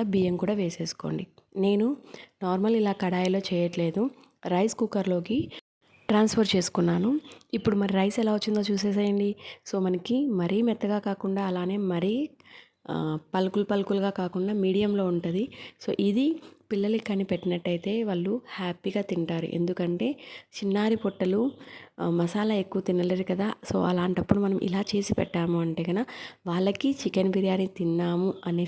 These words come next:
ఫీలింగ్ అనేది ఉంటది. ఎక్కువ కారం అలానే మసాలా లేకుండా సింపుల్గా ఈజీగా ఇంట్లోనే చికెన్ బిర్యానీ మనం ఈ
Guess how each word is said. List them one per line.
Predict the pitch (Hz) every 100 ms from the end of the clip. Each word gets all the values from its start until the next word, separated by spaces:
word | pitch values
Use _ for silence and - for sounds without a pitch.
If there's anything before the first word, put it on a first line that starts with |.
| -
ఫీలింగ్ | 180 202 202
అనేది | 190 185 175
ఉంటది. | 170 170 208 - - - - - - _ _ _ _ -
ఎక్కువ | 233 269 254
కారం | 233 226 233
అలానే | 202 190 202
మసాలా | 190 185 190 196
లేకుండా | 185 196 190 247 -
సింపుల్గా | 233 226 202 202 226
ఈజీగా | 190 190 196 214
ఇంట్లోనే | 185 190 202 208
చికెన్ | 190 185
బిర్యానీ | 180 180 185
మనం | 180 214
ఈ | 208